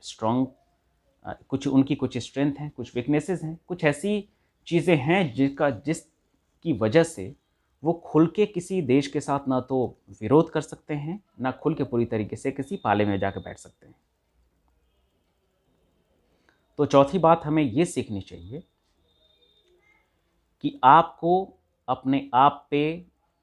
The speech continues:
दूरदर्शिता के अनुसार ये सोचना पड़ेगा, आपको इस आधार पे अपने आप को आकलन करना चाहिए कि आप आने वाले समय के लिए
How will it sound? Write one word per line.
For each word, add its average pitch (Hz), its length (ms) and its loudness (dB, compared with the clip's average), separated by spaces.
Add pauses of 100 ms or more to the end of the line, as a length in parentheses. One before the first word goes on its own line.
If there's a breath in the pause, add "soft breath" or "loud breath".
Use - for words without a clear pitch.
(640)
दूरदर्शिता 147 920 2
के 175 180 0
अनुसार 120 520 2 (1160)
ये 131 180 0
सोचना 151 420 2
पड़ेगा, 113 400 2
आपको - 460 -2
इस - 260 -6
आधार 135 500 4
पे 160 60 4
अपने 139 220 0
आप 131 200 2
को 135 80 -2
आकलन 123 360 -2
करना 113 280 -2
चाहिए 110 460 -8 (1120)
कि 123 160 -8
आप 127 300 4
आने 120 240 2
वाले 139 240 4
समय 135 300 -2
के 131 160 -4
लिए 123 340 -4